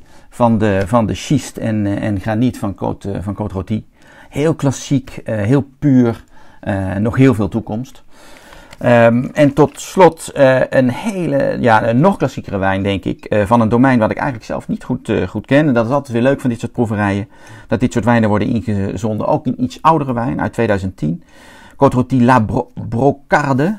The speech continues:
van Marilyn en Christophe Bilon van, eh, specialist Rhone Value Wines, Margen van Winsen.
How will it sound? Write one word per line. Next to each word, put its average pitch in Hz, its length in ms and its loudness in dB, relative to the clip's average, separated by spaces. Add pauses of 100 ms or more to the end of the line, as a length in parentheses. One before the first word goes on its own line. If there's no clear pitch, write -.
van 110 360 -2 (180)
Marilyn 123 440 4
en 110 140 -6
Christophe 107 480 -8
Bilon 117 400 0
van, 101 280 -4
eh, 90 200 -4 (420)
specialist 110 480 -2
Rhone 113 300 -2
Value 113 420 2
Wines, 104 240 -2
Margen 95 260 -4
van 92 120 -6
Winsen. 95 360 -8